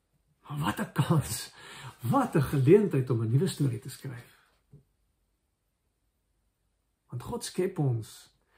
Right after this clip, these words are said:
en hy sê, "Dis baie goed." Mag hierdie goeie God in jou lewe werk.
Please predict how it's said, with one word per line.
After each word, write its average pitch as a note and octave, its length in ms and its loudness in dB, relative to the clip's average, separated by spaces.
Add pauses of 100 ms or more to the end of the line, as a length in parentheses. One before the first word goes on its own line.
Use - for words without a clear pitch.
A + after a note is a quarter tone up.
(280)
en C#3+ 120 -2
hy C3+ 100 -2
sê, C3+ 600 0 (680)
"Dis - 240 -14
baie D#3+ 240 -8
goed." C3+ 460 -14 (2250)
Mag D#3 340 0
hierdie D#3 560 8
goeie E3 360 6
God - 520 -4 (640)
in C#3 80 -6
jou B2+ 200 2
lewe B2 260 0
werk. A2 380 -12